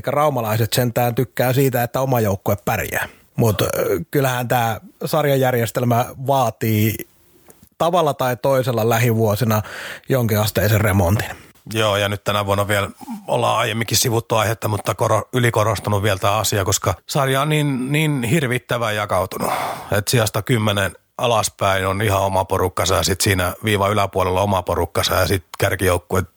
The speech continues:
Speaker 2: top kutosta, ja nää on mennyt jo menojaan, että tota
Speaker 1: Ja Lahti teki oikein perinteisen tyhjennysmyynnin, kaikki mikä irtos, niin lähti. Siellä oli Männä viikolla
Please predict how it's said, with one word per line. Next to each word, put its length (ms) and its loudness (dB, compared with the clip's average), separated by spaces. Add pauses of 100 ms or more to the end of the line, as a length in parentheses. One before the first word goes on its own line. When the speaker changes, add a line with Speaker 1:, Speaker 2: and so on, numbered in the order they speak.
(100)
Speaker 2:
top 180 0
kutosta, 420 -2
ja 40 -2
nää 160 0
on 80 0
mennyt 240 2
jo 80 2
menojaan, 540 0
että 200 -2
tota 240 0 (340)
Speaker 1:
Ja 140 -2
Lahti 320 0
teki 240 0
oikein 300 0
perinteisen 640 0
tyhjennysmyynnin, 840 2
kaikki 340 -2
mikä 260 0
irtos, 380 0
niin 160 2
lähti. 480 0 (100)
Siellä 160 2
oli 220 2 (500)
Männä 380 0
viikolla 580 2